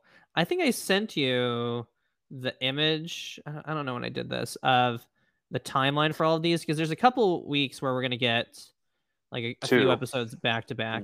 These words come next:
Speaker 1: Only
Speaker 2: Yeah.
Speaker 1: two?
Speaker 2: Or, oh, well, I ju-, no, not two weeks, but I, I saw that, like, intermittently throughout the season, there would be days where there's, like, two episodes a day.
Speaker 1: Okay, yeah, which will be pretty cool to
Speaker 2: But, like, 'cause, like, not necessarily just at the beginning and the end, yeah. Now, the real, the real fun will be when there's, like,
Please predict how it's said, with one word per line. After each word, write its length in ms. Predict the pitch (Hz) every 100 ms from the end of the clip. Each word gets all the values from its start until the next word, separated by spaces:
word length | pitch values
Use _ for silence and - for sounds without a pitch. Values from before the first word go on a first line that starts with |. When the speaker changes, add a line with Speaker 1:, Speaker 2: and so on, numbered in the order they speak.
| 101
Speaker 1:
Only 180 | 98 139
Speaker 2:
Yeah. 40 |
Speaker 1:
two? 340 | 143 139 160 - _ _ _ _ _ - 175
Speaker 2:
Or, 180 | 151 139
oh, 120 | 151
well, 100 | 151
I 200 | 139 135
ju-, 140 | 127 151
no, 220 | 151 143
not 200 | 139 143
two 160 | - 110
weeks, 220 | 113 92
but 120 | 110
I, 120 | 113 113
I 60 | 107
saw 380 | - 107 101
that, 240 | 95 92 92
like, 300 | 92 90 - -
intermittently 500 | 104 98 101 95 90
throughout 440 | - 90 85 90
the 80 | 87
season, 440 | 87 87 82 78
there 140 | 82 82
would 160 | 85
be 80 | 85
days 340 | 82 85 80 87
where 100 | 80
there's, 200 | 80 80
like, 140 | 82
two 220 | - 87
episodes 400 | 80 - 113 107
a 60 | 85
day. 300 | 78 - - _ _ _ _ _ _ _ _ _ -
Speaker 1:
Okay, 320 | 143 123 107 120
yeah, 260 | 127 113 110 - _ _
which 100 | 156
will 80 | 143
be 80 | 135
pretty 240 | 139 117
cool 280 | 107 117 113
to 100 | -
Speaker 2:
But, 100 | -
like, 220 | 107 110 -
'cause, 180 | 113
like, 140 | 107 101
not 260 | 101 101 101
necessarily 600 | 95 92 - 98 92 90
just 220 | 90 85
at 60 | 87
the 80 |
beginning 380 | 85 85 85 85
and 100 | 82
the 60 | 82 82
end, 280 | 82 80 90
yeah. 200 | 85 90
Now, 260 | 110 92 90
the 100 | 95
real, 340 | 113 127 117
the 80 | 98
real 240 | 104 131
fun 240 | - 104 92
will 120 | 92
be 260 | 95 90
when 200 | 90 92
there's, 200 | 87 87
like, 200 | 85 80